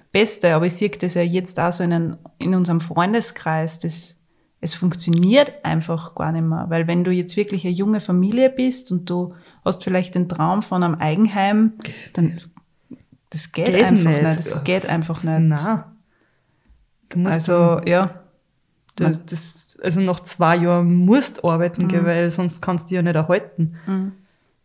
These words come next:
Speaker 1: Ja,
Speaker 2: Das
Speaker 1: fix.
Speaker 2: geht nicht.
Speaker 1: Drum, das
Speaker 2: Und ich weiß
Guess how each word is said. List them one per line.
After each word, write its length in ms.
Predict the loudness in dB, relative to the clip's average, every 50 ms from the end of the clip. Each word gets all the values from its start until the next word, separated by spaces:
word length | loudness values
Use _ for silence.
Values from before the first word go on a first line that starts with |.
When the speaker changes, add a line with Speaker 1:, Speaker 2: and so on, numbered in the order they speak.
| _ _
Speaker 1:
Ja, 80 | -10 -10
Speaker 2:
Das 80 | -10 -8
Speaker 1:
fix. 200 | -6 -8 -8 -6
Speaker 2:
geht 200 | -4 -4 -2 0
nicht. 320 | 0 0 0 -2 -4 -8 -16 -20 _ _ _ _ _ _ _ _ _ _ -4
Speaker 1:
Drum, 260 | -2 0 2 2 2
das 100 | 2 2
Speaker 2:
Und 120 | 2 2 2
ich 80 | 2
weiß 200 | 0 0 0 0